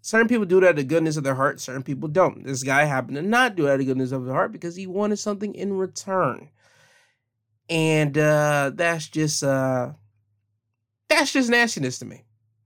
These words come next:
It's just weird. Weird, weird, weird, weird, weird stuff that we're living in in this society is just big weird. But to take advantage of somebody at their lowest point,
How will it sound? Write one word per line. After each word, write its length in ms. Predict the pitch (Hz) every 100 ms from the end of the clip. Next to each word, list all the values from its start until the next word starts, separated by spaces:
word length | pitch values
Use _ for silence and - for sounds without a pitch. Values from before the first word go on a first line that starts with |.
| _
It's 160 | 170 170
just 220 | 247 214
weird. 380 | 190 214 208 - _ _ _ _ _ _
Weird, 340 | - 180 226 208
weird, 300 | 202 202 180
weird, 320 | 175 175 160
weird, 340 | 143 139 180
weird 240 | 147 139 135
stuff 300 | - 151 139
that 80 | 131
we're 100 | 131
living 240 | 156 156
in 160 | 156 139
in 60 |
this 180 | 131 127
society 600 | - - 180 165 160 147
is 160 | 127 -
just 340 | 135 127 -
big 220 | 190 185
weird. 380 | 156 131 131 127 _ _ -
But 180 | 165 156
to 60 |
take 240 | - 180 180
advantage 400 | 156 165 147 131
of 100 | 117
somebody 640 | 160 147 131 127 123 -
at 200 | 139 135
their 120 | 127
lowest 480 | 123 127 127 127 -
point, 400 | - 139 117 -